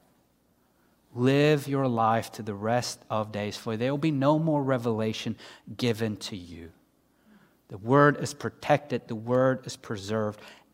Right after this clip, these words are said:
Everything is going to happen as God intends it to happen at the right, right time. So Daniel,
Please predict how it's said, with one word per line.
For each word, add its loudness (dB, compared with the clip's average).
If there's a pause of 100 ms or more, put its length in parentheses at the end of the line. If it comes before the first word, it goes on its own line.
(120)
Everything -2
is -4
going -2
to -6
happen -4 (320)
as -4
God 2
intends -4
it -4
to -10
happen -2
at -8
the -6
right, -4
right -2
time. -8
So -10
Daniel, -4